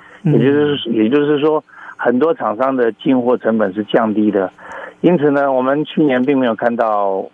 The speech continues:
Speaker 2: 呃，去年以前并没有看到它涨价的现象。
Speaker 1: 嗯。
Speaker 2: 所以，可是同样的，去年跟前年同样都有疫情影响，所以我们在怀疑这个疫情影响应该只是一个表象的原因，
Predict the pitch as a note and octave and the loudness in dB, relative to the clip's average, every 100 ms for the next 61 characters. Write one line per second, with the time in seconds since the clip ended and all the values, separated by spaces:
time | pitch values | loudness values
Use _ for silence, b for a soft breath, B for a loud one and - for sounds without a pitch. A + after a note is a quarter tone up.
0 | _ - G#2+ G#2+ - - D#3+ C3+ B2 A#2+ | _ -2 0 -2 -6 -4 2 2 4 2
1 | G#2 C3 G#2+ B2+ A#2 G#2 - G#2 G2+ F#2+ | 0 -2 0 2 2 0 0 0 0 -2
2 | G2 - A#2 G#2 A2 G2 F#2 A2+ G2 G#2+ | -4 -2 -2 0 -2 -2 -2 -2 -2 -2
3 | F#2+ - C#3+ C#3 B2 A2 F3 D#3+ B2+ A2 | -2 -2 -2 -2 -4 -2 2 4 2 0
4 | - B B B - - A#2+ E3 D#3 - | -2 B B B -12 -2 2 2 0 0
5 | C3 D#3+ D3 B2+ A#2 _ _ _ - - | -2 0 0 -2 -4 _ _ _ -8 0
6 | D#3+ C3 B2 C3 - - C3+ C3 - A2+ | 2 2 2 0 -2 -2 -2 -2 -2 0
7 | A2 G#2+ - A#2+ C#3 B2+ C3 G#2+ B2 A#2 | 0 -2 -2 -2 0 0 0 2 0 0
8 | A#2 G#2+ G#2+ G#2+ A#2 - _ B B - | 0 0 0 -2 -2 -4 _ B B -2
9 | E3 D#3 B2 G#2+ G#2+ G#2 A2+ B2 B2+ A2 | 2 2 2 2 2 2 2 2 0 0
10 | G#2 - G#2+ G#2+ G#2 G2+ B B B - | -2 -2 0 0 0 -2 B B B 0
11 | B2+ D3+ D3+ C3 A#2+ B2 B3 A#3 - F#2 | 2 4 2 2 2 2 2 2 -2 -4
12 | F2+ - - B2+ A#2+ A#2+ A#2 G#2+ - A2+ | -6 -6 0 2 2 0 -2 -8 -2 0
13 | G#2+ G2+ - F#2 G2 C3 A#2 G2+ G2+ G#2 | 2 0 0 0 0 0 0 0 0 0
14 | A2 A2 | 0 0